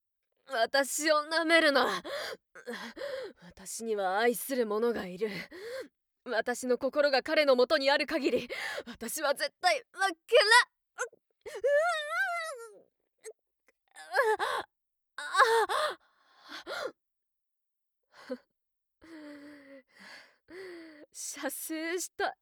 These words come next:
ようだな。こんなに早く終わるとは。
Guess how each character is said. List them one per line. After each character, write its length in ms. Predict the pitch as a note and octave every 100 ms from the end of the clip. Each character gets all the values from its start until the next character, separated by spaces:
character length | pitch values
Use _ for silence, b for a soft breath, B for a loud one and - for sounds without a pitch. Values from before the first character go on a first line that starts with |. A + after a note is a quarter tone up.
| -
よ 240 | E4+ F4
う 20 | D#4
だ 160 | A#3+
な。 320 | G3+ G3+ E4 _ _ _ _ _ _ _ _ A3+ - _ _ _ _ _ _ _ _ _ - E4 - _ _ _ G4 D5+ D5 D#5+ C#5+ F4 _
こ 200 | - D#4
ん 160 | D#4 D#4+
な 100 | E4+
に 120 | E4
早 240 | E4 C#4
く 100 | B3
終 120 | A3
わ 80 | A3
る 120 | A3+
と 120 | - G3+
は。 180 | F#3+